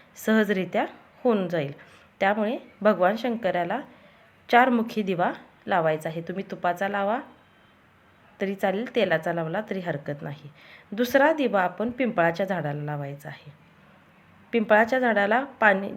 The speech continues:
जल अर्पण करायचं आहे आणि त्याच्यासमोर दिवा लावायचा आहे. असं केल्यामुळे आपली गरिबी नष्ट होण्या-, होण्यास मदत होईल. तिसरा दिवा पिठाचा दिवा लावाय-, पिठा-, पिठाचा दिवा तयार करायचा आहे आणि तो नदीत किंवा पाण्यात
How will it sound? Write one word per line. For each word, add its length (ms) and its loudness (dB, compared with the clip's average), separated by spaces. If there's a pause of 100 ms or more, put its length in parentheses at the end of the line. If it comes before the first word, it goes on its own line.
जल 160 2
अर्पण 380 0
करायचं 400 -2
आहे 320 -4
आणि 280 -2 (460)
त्याच्यासमोर 500 -4
दिवा 280 -2
लावायचा 440 -2
आहे. 200 -12 (520)
असं 240 6 (100)
केल्यामुळे 680 2 (160)
आपली 260 -2
गरिबी 380 0
नष्ट 280 -2
होण्या-, 720 -6
होण्यास 360 -2
मदत 340 -2
होईल. 200 -6 (1080)
तिसरा 300 6
दिवा 320 4 (320)
पिठाचा 400 2
दिवा 240 2
लावाय-, 320 0
पिठा-, 360 -6 (100)
पिठाचा 400 -2
दिवा 280 0
तयार 200 2
करायचा 480 -2
आहे 200 -6 (100)
आणि 300 -4
तो 120 -2
नदीत 380 -2 (140)
किंवा 200 -4
पाण्यात 400 -2